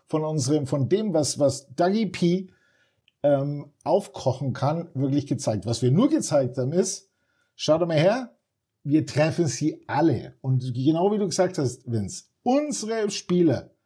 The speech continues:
sind alle auf einem extrem hohen Niveau mittlerweile, weil sie passen perfekt für ihre Position in das System Dougie P.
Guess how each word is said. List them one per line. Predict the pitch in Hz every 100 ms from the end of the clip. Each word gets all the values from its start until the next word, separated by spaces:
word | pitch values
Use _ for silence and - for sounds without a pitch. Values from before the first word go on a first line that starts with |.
| _ _ _
sind | - 143 127 _
alle | - 180 247
auf | 202 190
einem | 151 156 143 143 -
extrem | - - - 180 202 143
hohen | 170
Niveau | 123 110 147
mittlerweile, | 180 196 196 190 196
weil | 147
sie | 131 131
passen | - 196 180 - 196 - _ _ _ _ _ _ _
perfekt | 143 123 - - - 262 - _ - _ _
für | - 156
ihre | 147 - 196 233 233 226 190 - -
Position | 143 123 123 - 180 190 196 185 -
in | 123 104
das | 147 147 -
System | 143 127 - 120 120
Dougie | - 101 107
P. | 110 120 95 76